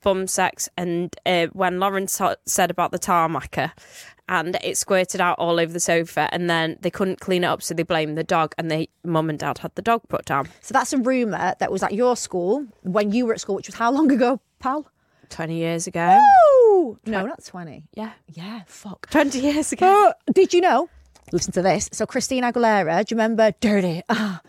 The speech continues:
Speaker 1: That was, like, twenty years
Speaker 2: Twenty
Speaker 1: ago.
Speaker 2: years ago. And can I just say something? Just off topic. I watched, someone posted it and they posted her twenty years ago. She looked fucking insane, but she was a lot thicker.
Speaker 1: Curvier. It was the hourglass
Speaker 2: But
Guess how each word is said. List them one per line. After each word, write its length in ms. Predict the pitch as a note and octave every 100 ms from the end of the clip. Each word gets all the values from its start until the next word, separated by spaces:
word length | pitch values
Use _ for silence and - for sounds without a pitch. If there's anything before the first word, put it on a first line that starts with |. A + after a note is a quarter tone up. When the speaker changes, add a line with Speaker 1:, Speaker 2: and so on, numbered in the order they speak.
| _
Speaker 1:
That 120 | F#3 E3+
was, 140 | E3+
like, 160 | D3+ -
twenty 220 | D#3+ D3+
years 60 |
Speaker 2:
Twenty 340 | D3 B3 - B3
Speaker 1:
ago. 80 | A3
Speaker 2:
years 200 | A#3+ A3
ago. 220 | F3+ E3+ A3+
And 80 |
can 140 | B3+ C4+
I 20 |
just 160 | - -
say 160 | C4
something? 440 | B3 G3+ - F#3+ -
Just 240 | G3+ -
off 100 | F#3+
topic. 400 | - A#3 - - -
I 60 | F#3
watched, 400 | G#3+ - - -
someone 260 | A#3+ B3 -
posted 380 | - A3+ - -
it 80 | F3
and 80 | F3
they 20 |
posted 360 | F#3 F#3+ G#3 G3
her 240 | F#3+ G3 F3 -
twenty 300 | G3 F3+ F#3+
years 240 | F3+ F3
ago. 200 | - E3+ - -
She 100 | A#3+
looked 140 | -
fucking 240 | C4+ - B3
insane, 480 | A3+ B3+ A3+ D3 - _ _ -
but 100 | -
she 100 | C4
was 140 | A#3+
a 60 | B3
lot 400 | A#3 C#4+ - -
thicker. 580 | - - D#4 - E3 -
Speaker 1:
Curvier. 680 | A3 A#3+ B3+ A3+ A#3 G3 F3 - -
It 80 |
was 120 | B3+ C4
the 100 | B3+
hourglass 640 | A#3 B3 D4+ C4 C4 -
Speaker 2:
But 100 | -